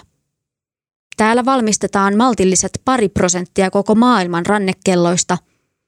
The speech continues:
mutta jos mittariksi vaihdetaan kappalemäärän sijaan raha,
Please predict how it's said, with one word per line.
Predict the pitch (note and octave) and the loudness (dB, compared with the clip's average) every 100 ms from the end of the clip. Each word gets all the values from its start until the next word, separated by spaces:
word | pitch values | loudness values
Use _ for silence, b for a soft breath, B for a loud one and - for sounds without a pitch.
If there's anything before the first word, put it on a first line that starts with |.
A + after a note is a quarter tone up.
| _ _ _ - | _ _ _ -4
mutta | G#3 G#3 G#3+ | -4 0 0
jos | G3+ A3+ | 0 0
mittariksi | B3+ - G3+ F#3 - G3 | -2 0 -2 -2 -2 -2
vaihdetaan | G3+ G3 F#3+ G3 G3 | -2 -2 -2 -2 0
kappalemäärän | A#3+ B3 G#3+ F#3 F3+ F3+ F3+ F3+ | -2 -2 0 0 0 -2 0 -2
sijaan | F#3 G3 F#3 F#3 | 0 0 0 0
raha, | A3 G3 | 0 0